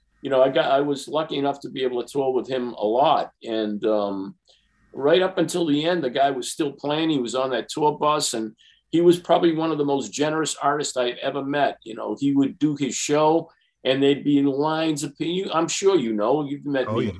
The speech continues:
Speaker 1: B B, and he'd
Speaker 2: Yep.
Speaker 1: be at, he'd sign everybody's and meet every person. He'd be the last guy out of the room.
Speaker 2: Absolutely.
Speaker 1: He, he was amazing. He was amazing like that, and very,
Speaker 2: But
Speaker 1: always very, uh, encouraging. You know,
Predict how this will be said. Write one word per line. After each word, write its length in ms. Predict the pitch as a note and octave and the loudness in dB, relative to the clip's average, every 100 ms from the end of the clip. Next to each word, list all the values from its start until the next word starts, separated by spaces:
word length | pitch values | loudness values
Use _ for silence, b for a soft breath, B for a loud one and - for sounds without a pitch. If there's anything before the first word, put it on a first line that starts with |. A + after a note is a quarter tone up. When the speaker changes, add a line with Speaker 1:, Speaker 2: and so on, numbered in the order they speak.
| - - | -16 -16
Speaker 1:
B 80 | G#2 | -8
B, 240 | B2+ C#3 b b b | -6 -6 b b b
and 140 | D3 D3 | -2 0
he'd 120 | D#3 | -2
Speaker 2:
Yep. 80 | E3 | 0
Speaker 1:
be 160 | E3 D3+ | 2 2
at, 160 | - | -2
he'd 260 | D#3 G3+ - | -8 -8 -6
sign 440 | - E3+ D#3+ D#3 - | -2 -2 0 -4 0
everybody's 1080 | E3 F#3 F#3 F3+ D#3 D#3 D#3+ D#3+ D#3 C#3 - _ _ | 2 4 2 0 0 0 0 -2 -4 -10 -12 _ _
and 320 | B2 C3+ C3+ D3+ | -10 -6 -2 -2
meet 240 | E3 E3 | -2 -2
every 300 | E3+ F3 - - | 4 4 2 -4
person. 480 | D3+ D3 C#3+ D#3+ | 0 0 -2 -8
He'd 200 | - F#3 C#4+ | -8 -6 0
be 100 | D4+ | 0
the 100 | F#3+ | 0
last 360 | F#3 A#3 - | 0 -2 -2
guy 220 | E3 E3 | 0 2
out 140 | E3+ E3 | 2 0
of 60 | |
the 80 | B2+ | -2
room. 320 | A#2 E3 C#3+ - _ _ _ _ A2 | 0 0 -2 -14 _ _ _ _ -4
Speaker 2:
Absolutely. 640 | A2+ - A#2 A#2+ - F2 | -4 -4 -6 -4 -6 -6
Speaker 1:
He, 80 | E3 | -6
he 60 | |
was 160 | G#3+ F3 | -4 -2
amazing. 540 | C3+ D#3 E3+ E2+ D#2 C3+ | 0 2 2 0 -10 -8
He 100 | F3+ | -6
was 140 | D#3+ | -6
amazing 440 | B2+ D3 C#3+ G#2 | -4 -4 -4 -6
like 180 | F2 D#2 | -10 -10
that, 240 | D#2+ D#2 - _ _ _ _ - | -10 -10 -10 _ _ _ _ -2
and 220 | B2+ B2 | 0 4
very, 280 | D#3+ F#3+ - | 8 10 8
Speaker 2:
But 80 | D#3 | 8
Speaker 1:
always 380 | E3+ F#3 C#3+ | 4 2 -2
very, 380 | D3+ D#3 D#3 C#3+ | 2 2 4 4
uh, 140 | C3+ C3 | 2 0
encouraging. 760 | C3 B2+ - C#3+ - F2+ D#2 _ | -6 -4 0 0 0 -8 -14 _
You 120 | - F#2+ | -12 -6
know, 320 | G2 G#2 | -4 -4